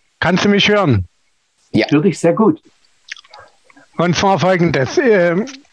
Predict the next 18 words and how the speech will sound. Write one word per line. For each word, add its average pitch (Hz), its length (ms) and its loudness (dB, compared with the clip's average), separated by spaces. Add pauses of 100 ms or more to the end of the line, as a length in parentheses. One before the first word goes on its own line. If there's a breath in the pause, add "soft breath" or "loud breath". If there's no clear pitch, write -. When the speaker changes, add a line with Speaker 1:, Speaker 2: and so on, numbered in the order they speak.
(100)
Speaker 1:
ich 180 240 -2
lese 196 280 0
mal 190 300 2 (400)
vom 156 240 -2
fünften 190 560 0
Tag. 151 540 -2 (580 loud breath)
Also 175 280 -2
ersten 190 460 0
Mose, 185 680 0 (520)
Kapitel 147 340 -4
eins, 170 460 -2
Vers 156 400 -4
zwanzig 123 840 -2 (760)
bis - 420 -4
dreiundzwanzig. 131 1040 -2 (1900 loud breath)
„Und 151 260 0
Gott 139 180 -4
sprach, 147 640 -2